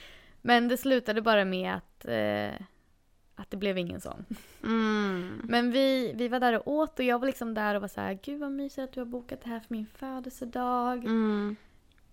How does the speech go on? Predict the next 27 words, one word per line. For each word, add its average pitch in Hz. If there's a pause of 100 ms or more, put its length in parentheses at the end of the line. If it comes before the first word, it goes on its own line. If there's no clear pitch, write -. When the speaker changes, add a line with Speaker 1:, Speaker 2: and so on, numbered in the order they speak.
(260)
Speaker 2:
Så -
Speaker 1:
Och 196
Speaker 2:
romantiskt. 226
Speaker 1:
jätte-, 247
jättefin, 208
jättegod 196
mat 180
på -
den -
restaurangen. -
Ni 208
Speaker 2:
Mm. 202
Speaker 1:
måste 196
testa 180
om 175
ni -
är -
här 185
i 190
L 190
A. 196 (340)
Han 233
var 240
typ 226
så -
här 190 (420)
jättenervös 202